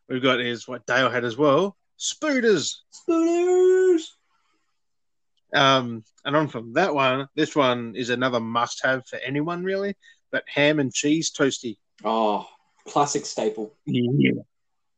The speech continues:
Speaker 1: <clears throat> Yeah, man. Yeah. I was gonna substitute that with Vegemite and cheese, but
Speaker 2: Nah.
Speaker 1: I think I'd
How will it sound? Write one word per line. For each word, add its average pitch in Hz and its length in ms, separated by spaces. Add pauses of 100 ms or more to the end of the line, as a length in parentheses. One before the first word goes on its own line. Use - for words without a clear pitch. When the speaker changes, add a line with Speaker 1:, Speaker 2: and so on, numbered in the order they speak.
(520)
Speaker 1:
<clears throat> 165 360
Yeah, 127 420
man. 113 360 (160)
Yeah. 135 440 (360)
I 147 80
was 139 120
gonna 247 180 (320)
substitute 160 720
that 139 200
with 131 240
Vegemite 135 440
and - 120
cheese, 151 640
but 135 200 (100)
Speaker 2:
Nah. 107 640
Speaker 1:
I - 20
think 214 220
I'd 160 160